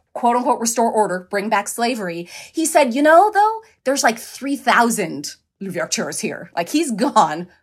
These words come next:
but there's, like, three thousand of them." And this was the problem, is that there was always someone else ready to step in. And that was Dessalines, Christophe, Macaya, Candy, Sans Souci, names of some of the other less known generals who nonetheless end up being really important to the revolution.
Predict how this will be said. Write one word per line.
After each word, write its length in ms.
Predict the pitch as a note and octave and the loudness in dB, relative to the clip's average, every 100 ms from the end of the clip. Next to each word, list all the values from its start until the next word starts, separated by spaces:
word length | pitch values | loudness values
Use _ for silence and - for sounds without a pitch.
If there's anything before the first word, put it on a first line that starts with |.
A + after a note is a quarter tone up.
| - | -14
but 120 | G3 | -10
there's, 200 | G#3+ - | -8 -8
like, 120 | - | -10
three 300 | _ G#3+ B3 | _ -8 -6
thousand 460 | A3+ F#3+ G3+ G3+ D#3+ | 0 2 2 0 -6
of 160 | - | -8
them." 200 | D#3+ A2+ - - | -8 -10 -14 -6
And 140 | A3 | 0
this 140 | B3+ B3+ | 0 0
was 160 | D4 | -4
the 80 | - | -6
problem, 560 | F3+ G#3+ G#3 F3 D#3+ E3 - - | 0 4 4 2 -8 -10 -16 -6
is 140 | A3+ | -2
that 220 | A3+ A3+ | 2 2
there 120 | A#3+ A#3 | 2 0
was 200 | B3 A#3+ | 0 0
always 340 | A#3+ B3 - | 0 -2 -2
someone 320 | B3+ A3+ G3+ | -2 0 -2
else 480 | - G3 F3+ - - | -4 -4 -4 -8 -6
ready 220 | G3 F3+ | -6 -6
to 60 | F3 | -8
step 300 | - E3+ G3 | -8 -10 -6
in. 320 | G#3+ F#3+ F3 - - | -4 -4 -8 -12 -6
And 220 | G#3+ F#3 | -4 0
that 200 | F3 G3 | 0 0
was 360 | F3+ E3+ E3+ - - | 0 -2 -2 -8 -6
Dessalines, 720 | G3 F#3 G3 E3+ D#3 D#3 D3 | -4 0 -2 -4 -8 -12 -14
Christophe, 680 | - G#3+ A3 - E3 D3+ - | -8 -6 -4 2 2 2 -6
Macaya, 800 | F#3+ F#3 F#3 F3+ F3 E3 C#3+ - | -2 -2 0 0 0 -2 -2 -6
Candy, 580 | - F#3+ F#3 F3 F3 D3+ | -4 -2 0 -4 -8 -10
Sans 340 | E3+ A3 G#3+ | -8 -6 -6
Souci, 460 | A3 F#3+ A3+ G3+ F3+ | -8 -8 -8 -8 -8
names 240 | F#3 F#3 | -8 -6
of 180 | F#3 F3+ - | -6 -8 -10
some 180 | - A#3 | -6 -4
of 80 | G3+ | -2
the 140 | F#3+ | -2
other 240 | F#3 F#3+ F3+ | -2 -4 -2
less 240 | F#3 E3+ | -2 0
known 240 | A3 C4 F4+ | 0 2 2
generals 480 | B3+ A3+ G#3 G3 G#3+ | 0 0 -2 -4 -4
who 140 | A3 | -4
nonetheless 580 | G3+ G3+ F#3 G#3+ G3+ F3+ | -2 -4 0 2 2 -2
end 220 | F3+ F#3 | -6 -6
up 100 | - | -6
being 220 | F#3 F3 | -8 -10
really 200 | F3 E3+ | -10 -12
important 560 | D#3 - F#3 E3 - - | -14 -12 -12 -12 -14 -18
to 60 | - | -16
the 80 | |
revolution. 640 | - - D3 C3 - - | -14 -14 -14 -16 -16 -18